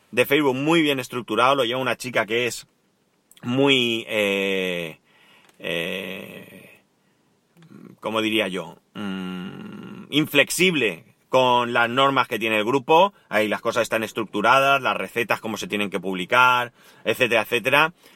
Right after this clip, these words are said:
Con lo cual, eh, pues es, eh, es como la Raspberry Pi, que tiene una gran comunidad. ¿Es la mejor? Pues no, a lo mejor la Orange Pi es mejor,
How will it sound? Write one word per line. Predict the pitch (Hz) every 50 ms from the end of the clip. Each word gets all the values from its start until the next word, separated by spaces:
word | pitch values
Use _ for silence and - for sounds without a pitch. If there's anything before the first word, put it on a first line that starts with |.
| _ -
Con | - 120
lo | 123 120 120
cual, | 127 135 139 147 156 165 170 -
eh, | 135 123 113 110 107 101 98 95 95 95 90 82 80 80 80 - _ _ _ - - - - - - - - - _ - - - - - - -
pues | 113 117 113 -
es, | 135 131 131 123 - - 127
eh, | 117 110 117 117 113 113 113 110 110 107 104 104 107 98 82 78 76 87 98 87 85 85 73 58 67 87 123
es | 117
como | - 147 143 139 135
la | 131 123
Raspberry | 120 120 113 110 120 135 127 127 120
Pi, | - 165 160 131 98
que | - - 120 117 113 107 104 104 104 101 95 - - - - - - -
tiene | 139 139 131 135
una | 135 135
gran | 135 135 139 139 131
comunidad. | 107 131 135 135 135 143 156 143 120
¿Es | 123 165
la | 190 185
mejor? | 175 165 - 202 208 185 131 95 - _
Pues | 107 101 104
no, | 131 135 123 117
a | 110
lo | 110
mejor | 113 - 131 131
la | 135 131 127
Orange | 131 135 135 131 -
Pi | - 147 147 151
es | 156
mejor, | 156 135 113 - 156 165 156 110